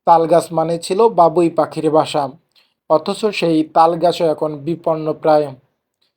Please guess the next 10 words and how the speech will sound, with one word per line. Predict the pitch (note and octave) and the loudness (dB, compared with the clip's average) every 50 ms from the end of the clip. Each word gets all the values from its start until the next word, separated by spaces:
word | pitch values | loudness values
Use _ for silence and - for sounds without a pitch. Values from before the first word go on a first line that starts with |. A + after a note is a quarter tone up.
| _ _ _ _ _ _ _ - | _ _ _ _ _ _ _ -2
গ্রাম | E3 F3 G3 G#3 G#3+ A3 | 2 2 2 4 4 2
বাংলার | A#3 A#3+ A#3 A#3 A3+ | 2 2 2 4 4
অতি | A3 G#3+ G#3+ A#3 | 4 4 2 0
পরিচিত | G#3 - - F#3 F#3+ F#3 - A3+ - - | -4 0 0 0 2 0 -2 -4 0 0
বাবুই | G#3+ F3 D#3+ E3+ E3+ E3+ F#3 G#3+ G#3+ | 0 2 4 4 4 4 2 0 0
পাখি | G#3+ - G3 F#3 - G#3+ G#3+ | 0 -2 -2 -2 0 2 2
ও | G#3 G3 | 2 4
তার | F#3+ F#3 E3+ D#3+ D#3+ D3+ D3+ - | 4 6 4 4 4 2 -6 -8
নিপুণ | E3+ E3 F3 E3 - - A3+ A#3 A#3 A3+ | -8 -8 -8 -6 -6 -4 -4 -4 -4 -4
ছয় | - - F#3+ F#3 F3+ F3 E3 | -4 -2 0 0 0 0 -2